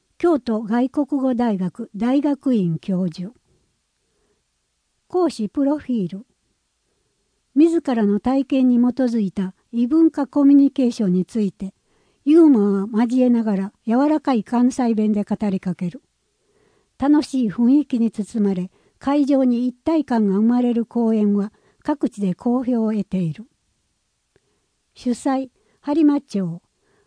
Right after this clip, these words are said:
播磨町教育委員会。共催、播磨町人権童話教育研究協議会。協力、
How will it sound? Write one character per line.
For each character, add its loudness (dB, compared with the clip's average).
播 0
磨 4
町 -2
教 0
育 -2
委 2
員 0
会。 -10
共 0
催、 -6
播 0
磨 4
町 -4
人 4
権 0
童 0
話 -4
教 0
育 -2
研 0
究 -2
協 -2
議 -4
会。 -10
協 2
力、 -4